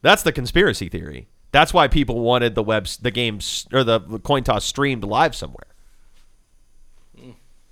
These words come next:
Speaker 1: That, 'cause they, the people were worried that, "Oh, well, we didn't see this happen. There were no eyewitnesses. There was no public viewing of this." So you could theoretically have done anything.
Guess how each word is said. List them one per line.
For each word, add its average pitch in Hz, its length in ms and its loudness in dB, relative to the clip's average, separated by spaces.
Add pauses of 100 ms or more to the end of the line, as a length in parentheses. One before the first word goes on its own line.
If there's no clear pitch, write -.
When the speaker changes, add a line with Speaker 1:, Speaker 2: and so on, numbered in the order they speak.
(480)
Speaker 1:
That, 151 200 0
'cause 156 180 4
they, 175 180 6 (360)
the 147 240 2 (100)
people 202 320 6
were 170 220 6
worried 156 640 6
that, 135 420 8 (460)
"Oh, 151 140 10
well, 135 200 2
we 151 160 0
didn't 160 240 -4
see 165 220 -2
this 131 200 0
happen. 170 440 4
There 135 160 6
were 156 160 8
no 147 220 10
eyewitnesses. 139 840 6
There 139 140 6
was 147 200 2
no 143 140 2
public 165 640 0 (320)
viewing 165 580 0
of 113 220 -2
this." 117 420 0 (240)
So 226 220 4
you 220 160 2
could 262 200 0
theoretically 180 600 2
have 143 180 2
done 123 180 2
anything. 117 640 -2